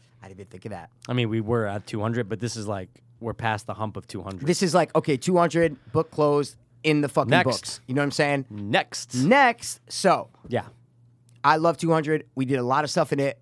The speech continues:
Speaker 1: but the thing that sticks out to me the most is the intro. I'm just saying.
Speaker 2: Oh, yeah, duh.
Speaker 1: That
Speaker 2: Of course it
Speaker 1: intro
Speaker 2: sticks out.
Speaker 1: was
Speaker 2: It's
Speaker 1: amazing,
Speaker 2: awesome.
Speaker 1: right?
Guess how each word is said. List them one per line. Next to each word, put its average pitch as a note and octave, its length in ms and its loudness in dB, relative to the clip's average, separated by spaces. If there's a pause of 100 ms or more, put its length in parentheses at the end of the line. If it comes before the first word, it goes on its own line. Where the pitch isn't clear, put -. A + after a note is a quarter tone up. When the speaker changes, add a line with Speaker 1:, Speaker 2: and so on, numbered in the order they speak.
(120)
Speaker 1:
but - 220 -6 (640)
the G#2 60 -16
thing E3 220 -8
that F3+ 100 -10
sticks - 260 -8
out B2+ 140 -6
to - 100 -10
me B2 60 -4
the G#2+ 80 -6
most G2+ 500 -10 (200)
is - 100 -16
the F2+ 140 -14
intro. F2 440 -14
I'm A#2 100 -6
just A#2+ 180 -4
saying. F#2 300 -8 (200)
Speaker 2:
Oh, G2+ 140 0
yeah, A#2+ 320 2
duh. B2 440 2 (420)
Speaker 1:
That D3+ 160 0
Speaker 2:
Of - 40 -6
course D#3+ 240 6
it B2 40 2
Speaker 1:
intro C3 180 4
Speaker 2:
sticks A2 80 -2
out. G#2+ 280 -2
Speaker 1:
was C3 180 2
Speaker 2:
It's - 20 4
Speaker 1:
amazing, B2 240 2
Speaker 2:
awesome. G#2 400 2
Speaker 1:
right? C#3 280 2